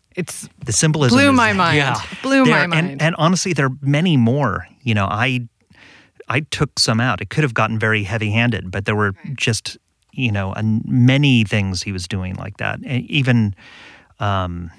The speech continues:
Speaker 2: I mean, he even did some episodes about, uh, about aids
Speaker 1: Oh, really?
Speaker 2: that were
Speaker 1: Yeah.
Speaker 2: kind of an allegory on aids. And, uh, you know, I didn't,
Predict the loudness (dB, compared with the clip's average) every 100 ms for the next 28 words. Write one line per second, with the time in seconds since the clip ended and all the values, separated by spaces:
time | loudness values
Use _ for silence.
0 | _ _ -4 -2 -2 -2 -2 -2 0 2
1 | 2 -2 -4 -4 -4 -6 -2 -2 -2 _
2 | _ _ _ _ _ -8 -4 -2 -4 -6
3 | -12 -12 -12 -10 -8 -10 -14 -20 _ -12
4 | -10 -8 -6 -4 -4 -8 -12 _ -20 -20
5 | -12 -4 -2 0 0 0 2 0 0 -4
6 | -2 -4 -4 -4 -6 -6 -6 -10 -14 _
7 | -8 -6 -6 -8 -4 -4 -4 -8 _ _
8 | -8 -6 -6 -6 -6 -6 -8 -10 -16 _
9 | _ _ _ -16 -14 -16 -20 _ -16 -14
10 | -14 -16 -16 -16 -18